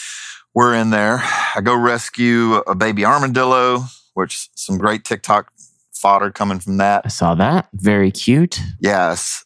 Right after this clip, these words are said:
Speaker 1: And, uh, everybody's asking me to do a lot of things.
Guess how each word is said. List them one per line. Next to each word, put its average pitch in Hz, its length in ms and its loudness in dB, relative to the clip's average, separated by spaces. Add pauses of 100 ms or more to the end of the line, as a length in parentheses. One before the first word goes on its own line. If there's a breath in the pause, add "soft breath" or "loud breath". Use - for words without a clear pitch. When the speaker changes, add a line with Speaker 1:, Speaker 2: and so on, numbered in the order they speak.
(140)
Speaker 1:
And, 104 360 0
uh, 92 240 0 (880 loud breath)
everybody's 160 380 0
asking 123 260 -2
me 107 60 2
to 101 40 0
do 104 360 -2
a 95 80 4
lot 95 180 6
of 90 80 -4
things. 78 320 -6